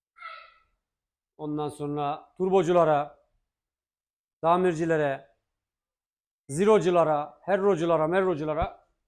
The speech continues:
bırakmayınız. Aracı kurumsal, kendini bilen, aklı başında, profesyonel, bu işlerden anlayan kişilere, ustalara, bilinçli insanlara teslim ediniz.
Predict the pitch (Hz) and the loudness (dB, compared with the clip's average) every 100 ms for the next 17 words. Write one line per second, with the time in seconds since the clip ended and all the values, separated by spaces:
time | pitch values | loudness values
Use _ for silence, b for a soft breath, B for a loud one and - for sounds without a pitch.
0 | _ _ _ _ _ _ _ - 185 202 | _ _ _ _ _ _ _ -2 2 2
1 | 202 151 196 - - _ _ _ _ _ | 0 -4 -4 -6 -14 _ _ _ _ _
2 | _ _ _ - 190 202 160 196 233 - | _ _ _ 0 4 4 4 -2 -4 -14
3 | _ _ _ _ _ _ _ _ 220 208 | _ _ _ _ _ _ _ _ 2 2
4 | - 190 196 - - - - - _ _ | 4 4 4 0 -18 -20 -20 -20 _ _
5 | _ _ - 196 202 208 196 180 196 185 | _ _ 0 2 4 4 6 4 2 0
6 | 175 202 202 147 175 190 175 175 175 - | 0 2 2 2 0 -2 0 0 0 0
7 | 180 185 175 196 190 165 170 180 175 170 | 0 0 0 -4 -2 -2 0 0 0 -2
8 | 220 - _ _ _ _ _ _ _ _ | -6 -12 _ _ _ _ _ _ _ _
9 | _ _ - 254 233 208 180 160 - - | _ _ -14 -4 2 4 4 2 -2 2
10 | 202 170 160 180 - _ _ _ _ _ | 4 4 2 -4 -16 _ _ _ _ _
11 | _ _ 185 202 196 - 185 156 175 180 | _ _ -8 -4 -4 -2 -4 -4 -2 -2
12 | 170 165 156 143 170 202 - | -4 -8 -8 -8 -8 -12 -18